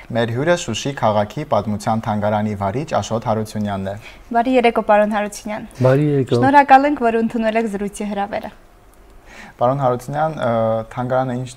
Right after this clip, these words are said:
Speaker 1: նորություններ ունի, նոր ցուցանմուշներ, ցուցասրահներ։
Speaker 3: Նու, ընդհանրապես ասեմ, որ, ը, մեր թանգարանը ինքը,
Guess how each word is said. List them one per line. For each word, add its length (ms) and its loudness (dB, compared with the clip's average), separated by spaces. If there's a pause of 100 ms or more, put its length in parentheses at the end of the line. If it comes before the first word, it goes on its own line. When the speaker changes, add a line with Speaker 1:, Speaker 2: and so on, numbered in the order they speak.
Speaker 1:
նորություններ 640 -4
ունի, 160 -4
նոր 320 -4
ցուցանմուշներ, 840 -6
ցուցասրահներ։ 800 -10 (1500)
Speaker 3:
Նու, 160 -2
ընդհանրապես 640 0
ասեմ, 320 -2
որ, 240 -2
ը, 180 -6 (1300)
մեր 240 -4
թանգարանը 640 -6
ինքը, 440 -8